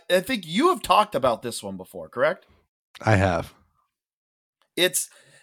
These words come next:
Speaker 1: it, I did not realize, like, how big of a rivalry this, this is. On top of that, Colorado State students throwing snowballs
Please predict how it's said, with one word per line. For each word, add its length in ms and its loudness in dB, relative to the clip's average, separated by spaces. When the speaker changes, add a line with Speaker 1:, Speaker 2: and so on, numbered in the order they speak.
Speaker 1:
it, 240 -4
I 220 6
did 140 0
not 200 6
realize, 800 2
like, 380 2
how 180 2
big 160 -8
of 80 -4
a 40 -2
rivalry 800 0
this, 380 -6
this 300 -2
is. 320 0
On 220 4
top 340 0
of 160 0
that, 320 4
Colorado 640 4
State 380 0
students 420 -6
throwing 280 -6
snowballs 920 0